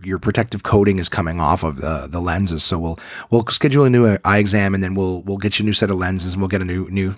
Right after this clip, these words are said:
you know, new sets of frames, everything. That's the, that's the best route for you." So I'm like, "So we're gonna sell me everything possible from the ground up is what you're saying?"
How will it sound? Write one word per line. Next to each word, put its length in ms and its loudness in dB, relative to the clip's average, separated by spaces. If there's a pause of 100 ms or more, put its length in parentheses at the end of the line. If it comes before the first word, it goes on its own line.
(160)
you 100 -4
know, 220 -2
new 140 0
sets 240 -2
of 80 -8
frames, 280 -4
everything. 200 -4
That's 180 -2
the, 160 -2 (240)
that's 140 0
the 40 -4
best 200 4
route 100 -2
for 140 -2
you." 80 -6 (240)
So 100 -4
I'm 80 4
like, 140 4 (420)
"So 160 2
we're 120 4
gonna 140 2
sell 300 4
me 220 0 (100)
everything 680 2
possible 680 2
from 360 0
the 100 0
ground 340 0
up 160 -2
is 120 -4
what 120 -10
you're 120 -4
saying?" 340 -6